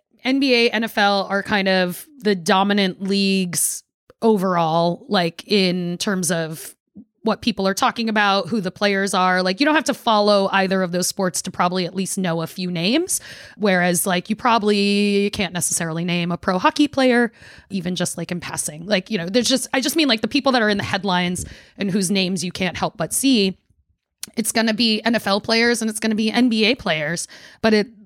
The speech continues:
those things are not just because there's, like, a lack of interest overall. The history of this always really drives me crazy because it reminds me, too, that, like, and I know this, I know that history is not a straight line. Progress is not a straight line. Like, it,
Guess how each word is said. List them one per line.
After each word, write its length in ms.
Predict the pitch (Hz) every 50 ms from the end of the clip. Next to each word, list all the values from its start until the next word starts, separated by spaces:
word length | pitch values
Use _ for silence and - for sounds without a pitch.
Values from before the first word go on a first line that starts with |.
| - -
those 300 | 196 202 226 226 220 -
things 200 | 247 240 214 240
are 60 | 220
not 220 | 208 196 190 185
just 180 | - 202 190 -
because 260 | 196 190 - 196 156
there's, 200 | - 190 175 -
like, 160 | 175 170 - -
a 80 | 190
lack 280 | 180 180 175 165 - -
of 120 | 170 151
interest 560 | 165 160 170 160 - 175 151 151 - - - -
overall. 720 | 170 170 147 139 156 151 147 156 156 165 - - - - - - - - - - - -
The 160 | 247 349 359
history 400 | 320 392 427 - - 494 494 466 302
of 80 | 277
this 180 | 285 294 294 -
always 320 | 262 254 247 247 220 -
really 300 | 190 233 233 226 226 226
drives 260 | - - 208 208 208
me 100 | - 208
crazy 340 | - - 220 208 175 208 196
because 300 | 180 190 - 220 208 175
it 80 | 208 -
reminds 400 | 208 202 196 190 190 202 208 -
me, 100 | 202 190
too, 300 | - - 208 196 196 185
that, 160 | 180 180 -
like, 240 | 180 180 160 - - - _ _ _ _ _ _ - - _ _ _ _
and 140 | - 269 269
I 80 | 277 294
know 300 | 302 320 330 349 359 277
this, 280 | 196 170 170 190 -
I 60 | 226 220
know 140 | 240 240
that 100 | 247 247
history 460 | - 247 262 - - - 247 233 214 214
is 100 | 202 240
not 320 | 226 214 214 202 202 - - _ -
a 80 | 208
straight 280 | - - - 214 208 -
line. 300 | 196 190 185 196 214 208
Progress 480 | - 220 208 196 202 208 196 190 - 202
is 80 | 180
not 220 | 214 185 190 190 196
a 20 |
straight 260 | - - 208 202 190
line. 400 | 202 208 233 196 160 - - 185 -
Like, 220 | 208 208 - -
it, 140 | 214 190